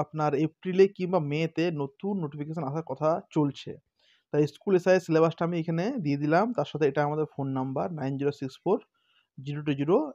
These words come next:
এইট ডাবল থ্রি। আমাদের স্কুল এসআই ব্যাচ শুরু হচ্ছে পাঁচ এপ্রিল থেকে। ইচ্ছুক ব্যক্তিরা এই নাম্বারে WhatsApp করতে কি পারেন কিংবা কল করতে পারেন। দেখুন, এই সিলেবাসটা totally আমি ডাউনলোড করেছি আপনাদের, আহ,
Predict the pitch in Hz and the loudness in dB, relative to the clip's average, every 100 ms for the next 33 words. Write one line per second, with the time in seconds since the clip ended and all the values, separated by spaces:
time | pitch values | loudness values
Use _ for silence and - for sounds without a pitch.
0 | _ 156 214 214 - - 139 135 131 185 | _ 2 2 2 -8 -4 -2 0 -2 -4
1 | 247 339 _ _ _ - 135 143 135 - | -2 -4 _ _ _ -4 0 2 0 0
2 | 160 160 151 135 147 - 151 151 156 - | -6 0 0 2 -2 -2 -4 -2 -2 -2
3 | 202 202 139 151 185 196 135 135 - 143 | -4 -2 -4 -2 -4 -4 -8 -8 -8 -8
4 | 143 135 190 233 135 _ 214 175 135 - | -8 -6 -4 -4 -6 _ -6 -4 -4 -6
5 | 147 156 143 139 139 170 131 127 - 135 | -4 -2 -2 -4 -6 -6 -6 -6 -8 -10
6 | 139 - - 190 123 131 - 208 131 120 | -16 -18 -12 -8 -8 -10 -10 -8 -6 -6
7 | 127 196 143 110 107 _ _ _ _ _ | -8 -6 -6 -8 -12 _ _ _ _ _
8 | _ _ _ _ _ _ _ _ _ - | _ _ _ _ _ _ _ _ _ -8
9 | 139 127 143 147 _ _ _ _ _ _ | -8 -6 -10 -16 _ _ _ _ _ _
10 | 170 202 214 208 202 - 190 196 190 185 | 0 4 6 6 4 -2 2 4 6 4
11 | 185 214 285 233 143 151 160 160 160 147 | 2 -4 -4 -4 -2 2 0 0 -2 -2
12 | 175 156 139 143 135 143 147 - _ _ | -2 -2 -2 -6 -2 -2 -2 -14 _ _
13 | _ 135 | _ -4